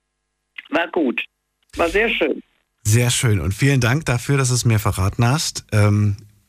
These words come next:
Speaker 2: ja,
Speaker 1: War
Speaker 2: danke
Speaker 1: sehr
Speaker 2: dir.
Speaker 1: schön. Aber auch, wie gesagt, ich liebe den Winter, äh, äh, auch den Schnee. Und wie gesagt, wir sind viel Ski gelaufen und das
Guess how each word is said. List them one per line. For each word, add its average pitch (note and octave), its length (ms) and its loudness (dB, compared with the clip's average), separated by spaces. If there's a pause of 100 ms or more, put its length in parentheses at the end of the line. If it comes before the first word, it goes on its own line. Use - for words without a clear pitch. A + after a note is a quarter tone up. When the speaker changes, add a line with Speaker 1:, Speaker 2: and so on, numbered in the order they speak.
(240)
Speaker 2:
ja, F#3 220 2
Speaker 1:
War F#3+ 120 2
Speaker 2:
danke F#3+ 160 -4
Speaker 1:
sehr G#3+ 160 0
Speaker 2:
dir. G#3 160 -4
Speaker 1:
schön. F#3 80 -4 (340)
Aber G3+ 400 0
auch, A3+ 180 -6
wie B3 140 0
gesagt, G3+ 420 -2
ich G3+ 160 -6
liebe F#3+ 300 -4
den D#3 260 0
Winter, F#3+ 500 -2 (560)
äh, F#3 680 0
äh, - 40 -2 (100)
auch F3+ 240 -6 (140)
den D3 240 2
Schnee. F#3 580 0 (300)
Und F3+ 240 -4 (140)
wie G3 160 -2
gesagt, E3+ 500 -2
wir E3 180 0
sind D#3+ 240 0 (120)
viel F3 200 -2
Ski F#3+ 340 -2
gelaufen F3+ 680 -2
und D#3 340 -2 (140)
das D#3+ 160 -2